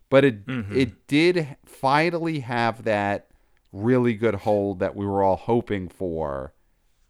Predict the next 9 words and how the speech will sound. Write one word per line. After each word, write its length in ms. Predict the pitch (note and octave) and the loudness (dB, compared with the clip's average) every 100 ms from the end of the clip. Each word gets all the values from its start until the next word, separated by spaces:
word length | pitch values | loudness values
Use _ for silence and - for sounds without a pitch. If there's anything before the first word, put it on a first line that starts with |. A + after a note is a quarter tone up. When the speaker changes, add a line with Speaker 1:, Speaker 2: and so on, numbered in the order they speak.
| _ | _
Speaker 1:
you 160 | G#2+ | -6
know, 320 | G2 E2 D2 C2+ _ | -4 -4 -6 -10 _
uh, 260 | G#2+ F#2 E2+ - | -6 -4 -6 -8
from 220 | G#2 G2 F#2 | -8 -8 -8
w-, 280 | E2+ G2+ F#2+ | -10 -8 -6
when 220 | F#2+ G2 | -4 -4
it 100 | F2+ | -4
first 280 | G2 F#2 F2+ | -4 -4 -4
opened. 520 | D#2+ - - - | -6 -8 -16 -18